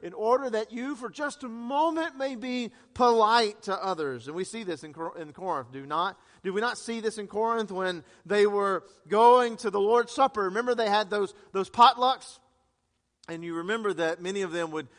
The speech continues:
would go early and eat all the food with no thought of the other individuals. How rude.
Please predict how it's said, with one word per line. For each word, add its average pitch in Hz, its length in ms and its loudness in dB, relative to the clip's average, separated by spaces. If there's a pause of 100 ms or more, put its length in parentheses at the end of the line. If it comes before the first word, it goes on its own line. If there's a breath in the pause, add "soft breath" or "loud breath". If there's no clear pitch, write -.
(160 soft breath)
would 147 220 -12
go 175 360 -2
early 165 640 -6
and 147 140 -18
eat 165 180 -12
all 165 460 0
the 185 140 -8
food 160 400 -8
with 139 180 -8
no 156 280 -8
thought 156 440 -2
of 147 400 -4
the 143 160 -8
other 139 300 -6
individuals. 123 1120 -14 (1500)
How 156 160 -12
rude. 139 440 -8